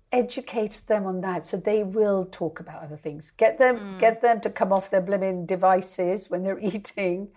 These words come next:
Speaker 1: They have to have, you know, maybe your child is going off and talking to a teacher, which is absolutely fine. But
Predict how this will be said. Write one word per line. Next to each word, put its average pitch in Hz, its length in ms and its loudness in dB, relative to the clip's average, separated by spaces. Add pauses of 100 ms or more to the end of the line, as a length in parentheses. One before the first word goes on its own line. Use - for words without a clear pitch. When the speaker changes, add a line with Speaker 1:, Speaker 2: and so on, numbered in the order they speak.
(540)
Speaker 1:
They 311 300 6 (260)
have 247 420 -4
to - 180 -2
have, 190 500 -2
you 605 200 -8
know, 453 60 0
maybe 311 280 4
your 269 320 4
child 226 440 4
is 208 240 0 (460)
going 226 300 4
off 220 120 0
and 220 100 -8
talking 220 320 -4
to 220 80 -6
a - 60 -4
teacher, - 380 -4
which 294 180 -10
is 269 140 -12
absolutely 233 640 -8
fine. 160 480 -10 (760)
But 226 380 4